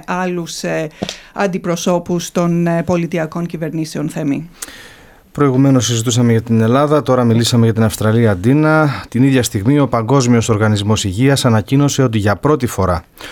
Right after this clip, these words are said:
Speaker 2: ο αριθμός των νέων κρουσμάτων κορονοϊού είναι μεγαλύτερος εκτός Κίνας από ότι τα κρούσματα εντός της χώρας αυτής.
Speaker 1: Σωστά, Θέμη, και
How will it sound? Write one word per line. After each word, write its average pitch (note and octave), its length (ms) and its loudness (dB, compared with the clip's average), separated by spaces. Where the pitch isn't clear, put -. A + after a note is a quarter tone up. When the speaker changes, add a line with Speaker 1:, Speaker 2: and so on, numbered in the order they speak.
Speaker 2:
ο G#2+ 160 0
αριθμός B2 680 0
των A2+ 340 4
νέων D#3+ 380 2
κρουσμάτων B2 600 0
κορονοϊού G#2+ 800 2
είναι C#3+ 280 2
μεγαλύτερος C3 1000 0
εκτός C#3 480 -2
Κίνας D#3+ 560 0
από B2+ 240 -4
ότι C#3 140 -4
τα A2 120 -2
κρούσματα C#3+ 560 0
εντός A#2+ 500 0
της - 160 -6
χώρας A2 440 -2
αυτής. - 440 -4
Speaker 1:
Σωστά, G3+ 400 -2
Θέμη, G3+ 380 0
και F#3 840 0